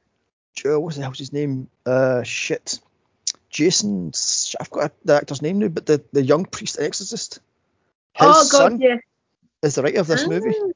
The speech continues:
Speaker 1: And the reason why this movie was written is because his dad died, and this was his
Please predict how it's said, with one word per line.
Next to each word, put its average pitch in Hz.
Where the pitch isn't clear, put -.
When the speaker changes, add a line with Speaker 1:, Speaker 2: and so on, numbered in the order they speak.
Speaker 1:
And 147
the 143
reason 185
why 151
this 160
movie 151
was -
written 180
is 143
because 139
his 147
dad 117
died, 156
and 123
this -
was 147
his 139